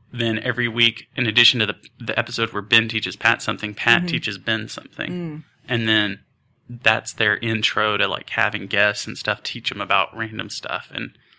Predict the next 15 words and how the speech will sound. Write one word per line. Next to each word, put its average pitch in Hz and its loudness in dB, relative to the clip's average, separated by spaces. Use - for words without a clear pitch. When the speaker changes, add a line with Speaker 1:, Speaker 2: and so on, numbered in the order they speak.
Speaker 1:
one 139 2
of 120 0
'em, 107 2
Michael 107 -2
Park, 110 -6
comes 107 -10
on - -4
and - -12
they - -18
talk - -8
to - -20
him. - -10
And - -12
Speaker 2:
Yeah. 151 -4
Speaker 1:
he's, 147 -8